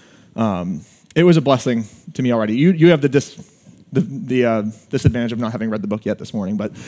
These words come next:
it was a blessing for me to be reminded as we were singing this morning of some of the things that we're gonna talk about. Um, this is not a Christmas sermon. Christmas is over, so get over it. Um,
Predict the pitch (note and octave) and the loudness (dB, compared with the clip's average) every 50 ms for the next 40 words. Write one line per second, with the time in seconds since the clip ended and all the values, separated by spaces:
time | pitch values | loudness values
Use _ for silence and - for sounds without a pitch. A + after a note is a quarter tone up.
0 | - - - - - D3 D3+ C#3+ D#3 C3 - E3 D#3+ - F3 D3+ D3 - D3 C3 | -18 -20 -6 0 4 4 4 4 4 4 4 4 4 4 2 0 0 0 0 0
1 | C3+ D3+ D#3+ D#3+ D#3 - C#3 C3+ C3+ C3 B2+ B2 B2+ B2+ B2+ B2+ B2 A#2+ A2 A#2 | 2 4 6 4 4 4 2 0 0 2 2 2 2 2 2 2 2 0 0 -2
2 | A2 A2+ A2+ A#2 A#2 - B2+ B2 B2 A#2+ A#2 A2+ - - A2+ A2 G#2+ G#2+ G#2+ G#2+ | -2 -2 -2 -2 -2 -2 -2 0 0 0 -2 -2 -4 -4 -2 -2 -2 -2 -4 -4
3 | G#2+ - B2 B2 A#2 A2+ A2+ - B2 A#2+ A2+ G#2+ - A2 G#2 G#2 - - G#2+ A2+ | -4 -4 -4 -2 -4 -4 -4 -4 -6 -6 -6 -6 -8 -6 -6 -6 -4 -4 -4 -4
4 | - - G#2+ G#2+ F#2 - - _ _ - - - - - - - _ - A#2+ A#2+ | -4 -4 -4 -4 -4 -6 -8 _ _ -20 -20 -20 -20 -20 -20 -20 _ -2 0 0
5 | A2+ G#2 G2 G2+ - - - - D#3+ F#3 C4+ A3+ F#3+ G3+ A3 A3 G#3+ - - A#3+ | 0 0 -2 -4 -6 -10 0 0 2 2 4 4 4 6 6 4 4 2 0 -2
6 | A#3 - F#3 C#3+ - - A#2 A2+ G2+ E2+ G2+ - - F3 D#3+ G#3 F3 D#3+ F3+ D#3 | 0 0 -2 -4 -2 -2 -4 -4 -4 -6 -10 -6 -4 -4 -2 0 0 0 0 0
7 | D3 C3 C3 A#2+ B2+ D3+ E3+ - - - - - - - - - A#2 C3+ C3+ C#3 | 2 0 0 0 -2 -4 -4 -6 -12 -18 -20 -20 -20 -16 -14 -4 0 2 2 4
8 | C#3 B2+ A#2 C3+ D3+ - - D3 - - - - - - - - - D3 D3+ C#3+ | 2 2 2 0 -2 -2 -2 -8 -10 -14 -18 -20 -20 -18 -12 -2 2 2 4 4
9 | C#3 C3+ C3+ C3 C3+ C3+ | 4 4 2 0 -4 -6